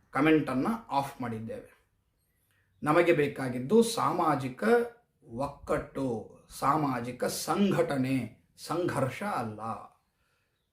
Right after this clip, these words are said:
ನಿಮಗೇನಾದರೂ, ನಿಮಗೇನಾದರೂ ತಿಳಿದುಕೊಳ್ಳಬೇಕು ಅನ್ನುವಂತಹ ವಿಚಾರ ಇದ್ದರೆ ನನ್ನ ನಂಬರ್ ತಗೊಳ್ಳಿ, WhatsApp ನಂಬರ್ ತಗೊಳ್ಳಿ.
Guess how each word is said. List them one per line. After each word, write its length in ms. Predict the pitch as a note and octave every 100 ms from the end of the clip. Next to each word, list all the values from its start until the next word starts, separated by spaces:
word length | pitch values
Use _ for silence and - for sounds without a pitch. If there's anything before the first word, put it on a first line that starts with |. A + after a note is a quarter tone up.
| _ _ _ D3+
ನಿಮಗೇನಾದರೂ, 1160 | F3 C4 A3 G3+ D#3 B2+ A2 A2 - - _ _ _ _ _ _ _ _ _ _ -
ನಿಮಗೇನಾದರೂ 720 | G#3 C4 A#3 G3 E3 C3+ C3+
ತಿಳಿದುಕೊಳ್ಳಬೇಕು 840 | D3+ C#4 D4+ D4 B3+ A#3+ G#3+ G#3 G3
ಅನ್ನುವಂತಹ 460 | F#3 E3 D#3 C#3
ವಿಚಾರ 440 | C3+ B2 C#3 F3+ E3+
ಇದ್ದರೆ 680 | C3+ A2+ A2+ G2+ - _ _ _ _ _
ನನ್ನ 220 | C3 C3 A#2+
ನಂಬರ್ 460 | A2+ C3+ G3 F#3
ತಗೊಳ್ಳಿ, 360 | C#3+ C3 A2+ A2
WhatsApp 460 | A#2 C3+ G#3+ -
ನಂಬರ್ 360 | D3+ C#3+ D#3+ -
ತಗೊಳ್ಳಿ. 560 | B2 A2+ A2 A2+ -